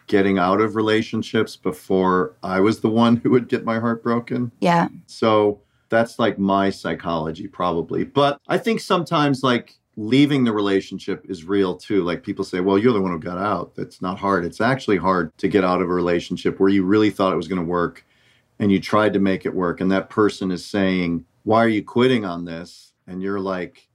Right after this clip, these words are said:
Speaker 1: feeling guilty, like, "Why am I quitting on this?" Even though you know it's probably been bad for too long.
Speaker 2: Mm-hmm.
Speaker 1: So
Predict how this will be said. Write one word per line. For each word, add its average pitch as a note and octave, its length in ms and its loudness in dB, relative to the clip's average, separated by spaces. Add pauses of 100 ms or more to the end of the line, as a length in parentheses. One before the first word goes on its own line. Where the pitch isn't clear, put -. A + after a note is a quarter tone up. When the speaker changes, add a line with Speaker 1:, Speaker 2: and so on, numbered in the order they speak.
(120)
Speaker 1:
feeling G#2+ 420 -4
guilty, A#2 420 0
like, F#2 180 -8
"Why A#2+ 200 -6
am D3 200 -2
I A#2+ 100 -4
quitting G2 360 0
on F2 160 -2
this?" F2 220 -4
Even A#2 220 4
though A2 100 2
you F#2+ 160 4
know F#2+ 580 2 (140)
it's - 100 -20
probably G2 300 2
been F2+ 180 -4
bad F2+ 380 -2
for E2+ 560 -4 (100)
too A2 200 0
long. F2 460 0 (160)
Speaker 2:
Mm-hmm. F3 260 6
Speaker 1:
So F#2 600 2